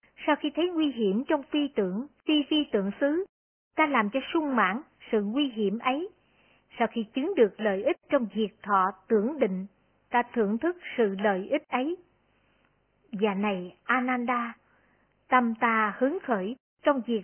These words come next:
thọ tưởng định, tịnh tín, an trú, giải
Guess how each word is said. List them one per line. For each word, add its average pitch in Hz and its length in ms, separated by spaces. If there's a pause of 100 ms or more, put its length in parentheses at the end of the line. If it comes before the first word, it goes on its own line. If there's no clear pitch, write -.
thọ 190 280 (160)
tưởng 233 280
định, 196 280 (540)
tịnh 185 360
tín, 285 280 (520)
an 240 420
trú, 254 280 (500)
giải 208 360